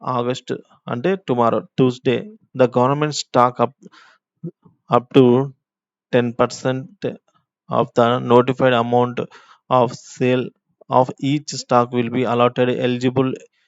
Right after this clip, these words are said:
individuals and institutions subject to a maximum limit of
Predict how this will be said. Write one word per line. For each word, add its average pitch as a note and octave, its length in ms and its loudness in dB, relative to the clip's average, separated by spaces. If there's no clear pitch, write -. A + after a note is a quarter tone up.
individuals C3 680 -2
and A#2+ 200 -6
institutions B2 920 -6
subject B2+ 540 0
to B2+ 180 -4
a B2 140 0
maximum B2+ 580 0
limit B2 380 -2
of A#2+ 200 0